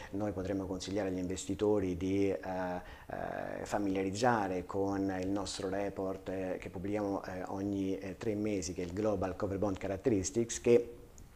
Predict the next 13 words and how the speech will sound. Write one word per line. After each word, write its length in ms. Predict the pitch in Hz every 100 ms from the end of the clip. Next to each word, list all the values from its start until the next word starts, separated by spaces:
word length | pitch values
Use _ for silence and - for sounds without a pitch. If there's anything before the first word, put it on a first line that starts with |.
| - -
offre 460 | 131 131 - 98 90 - -
una 180 | - 104
panoramica 560 | 98 101 120 113 98 98
molto 320 | 113 113 101
dettagliata 800 | 95 123 123 110 101 101 113 110
sui 220 | 107 98
vari 280 | 123 113 95
componenti 760 | 92 92 101 107 101 - 95 - - -
di 140 | 107
credito 380 | 110 110 98 98
e 40 |
cash 300 | - 110 -
flow, 340 | - 95 92